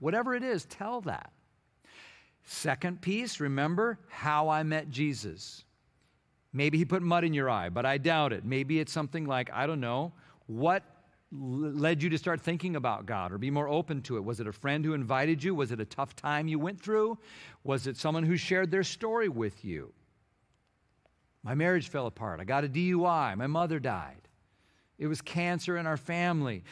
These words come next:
It was something I saw in the war. One time a guy said to me, "My life I thought was going great. I was making money and was successful, but I'm sitting there watching a movie with my kids, and I see this scene in a movie, and it reminded me how empty my life was."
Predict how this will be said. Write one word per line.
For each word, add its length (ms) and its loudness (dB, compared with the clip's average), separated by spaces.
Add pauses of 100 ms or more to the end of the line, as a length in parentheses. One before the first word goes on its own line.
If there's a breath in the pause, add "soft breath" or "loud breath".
(140 loud breath)
It 80 0
was 120 -2
something 360 0
I 80 2
saw 260 0
in 60 0
the 60 2
war. 140 4
One 160 2
time 180 0
a 60 0
guy 200 2
said 240 -2
to 60 -2
me, 220 -4 (760 loud breath)
"My 200 -2
life 340 0 (100)
I 120 -2
thought 320 -2
was 160 -6
going 240 -6
great. 300 -2
I 40 -4
was 120 -6
making 240 -4
money 240 -4
and 80 -4
was 100 -6
successful, 640 -8
but 120 -8
I'm 120 -6
sitting 260 -8
there 120 -4
watching 300 -4
a 40 -4
movie 200 -2
with 180 -6
my 140 -8
kids, 360 -8
and 100 -8
I 40 -6
see 260 -6
this 180 -8
scene 240 -4
in 80 -4
a 40 -4
movie, 280 -4
and 80 -6
it 60 -10
reminded 480 -6
me 100 -6
how 260 -8
empty 380 -8
my 200 -6
life 460 -10
was." 560 -18